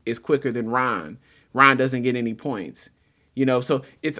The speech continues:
all a game. It's not just running these cars down the racetrack trying to qualify and race that. It, there's so much that goes into it, especially with points at this point of the season that they're thinking about. We saw Brittany Force win a championship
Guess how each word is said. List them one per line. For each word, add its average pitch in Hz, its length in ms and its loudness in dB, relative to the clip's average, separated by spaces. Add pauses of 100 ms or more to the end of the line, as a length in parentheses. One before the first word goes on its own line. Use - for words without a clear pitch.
all 220 240 6
a 190 80 4
game. 139 560 2
It's 123 160 -6
not 185 240 0
just 185 260 -4
running 160 300 -2
these 143 180 -2
cars 139 300 0
down 127 240 -2
the 120 60 -4
racetrack 123 440 -4
trying 120 240 -6
to 117 60 -6
qualify 113 640 -2
and 104 340 -8
race 110 280 -4
that. 113 220 -2
It, 127 120 -2
there's 139 180 -2
so 196 320 0
much 196 440 -2
that 135 160 -4
goes 139 280 0
into 127 320 -6
it, 101 40 -6
especially 170 320 -8
with 113 140 -6
points - 520 -8 (360)
at 131 180 -10
this 139 180 0
point 123 260 -4
of 113 60 -4
the 117 80 -4
season 117 380 -6
that 104 180 -8
they're 101 100 -8
thinking 139 320 -6
about. 98 300 -10 (640)
We 160 200 2
saw 175 440 4
Brittany 180 360 -4
Force 123 600 0
win 151 160 -2
a 156 80 -2
championship 143 920 -6